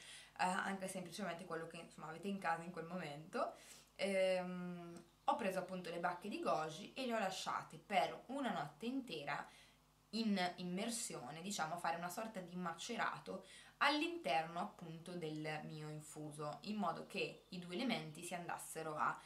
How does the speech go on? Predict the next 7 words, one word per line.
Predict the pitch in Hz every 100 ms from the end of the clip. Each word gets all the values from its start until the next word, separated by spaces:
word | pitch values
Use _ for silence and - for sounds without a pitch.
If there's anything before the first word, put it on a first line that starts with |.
| - -
amalgamare. | - 190 160 156 151 110 139 - - - - - -
Eh, | 175 170 160 160 156 156 156 156 156 151 -
il | 277 247
giorno | 196 185 196
dopo | 185 160 - 277 359 -
ho, | 180 151 - - -
mm, | - - 80 76 73 - -